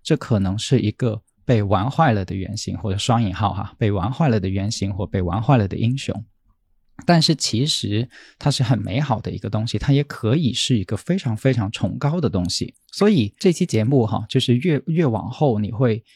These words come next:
越可能听到，就是前面那期节目可能你没有那么大的这种感觉，就是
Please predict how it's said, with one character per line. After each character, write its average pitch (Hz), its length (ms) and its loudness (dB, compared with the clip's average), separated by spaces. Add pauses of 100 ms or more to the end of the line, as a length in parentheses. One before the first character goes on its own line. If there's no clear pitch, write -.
越 156 160 4
可 - 180 -4
能 73 140 -4
听 117 180 2
到， 120 140 4
就 120 120 -4
是 123 100 0
前 110 260 -2
面 151 180 0
那 135 120 4
期 131 120 0
节 110 160 0
目 113 160 -2
可 110 140 -6
能 95 180 -4
你 104 80 -2
没 92 200 -2
有 120 140 0
那 120 120 0
么 107 260 -2
大 117 180 -2
的 98 100 -2
这 123 100 -2
种 113 160 -2
感 90 240 -4
觉， - 220 -8
就 110 160 -4
是 107 260 -4